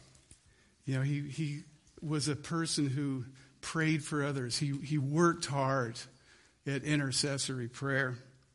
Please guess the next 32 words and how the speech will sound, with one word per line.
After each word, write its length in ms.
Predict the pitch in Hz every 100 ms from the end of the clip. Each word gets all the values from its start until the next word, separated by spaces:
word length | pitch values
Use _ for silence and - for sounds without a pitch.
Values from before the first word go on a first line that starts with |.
| _ - - - - - - 156
And 120 | 156
so 380 | - 180 165 156 - - _ _ _ _ _ _
what 180 | 175 180
I'd 160 | 185 196
like 220 | 196 190
to 100 | 170
s-, 220 | 147 - - -
talk 300 | - 190 208
about 260 | 185 170 160
this 200 | 147 151
morning 400 | 156 226 269 160
is 120 | 135
why 280 | 151 165 202
it 180 | 185
is 140 | 147 139
so 240 | 175 147
important, 680 | 123 113 - 180 202 156 131
why 160 | 139
it 80 | 165
is 140 | 156 -
so 180 | 147
critical 640 | 117 - 165 180 185 143 127
that 180 | 135 156
we 360 | 151 156 143 - - - - -
be 340 | 165 180 180 - - -
people 480 | - 160 156 151 139
who 320 | 117 143 131 - -
pray 320 | - 165 165
for 180 | 165 151
each 240 | 135 123
other, 380 | 147 147 123 117
intercessors. 1000 | 147 156 143 - 147 147 143 131 120 -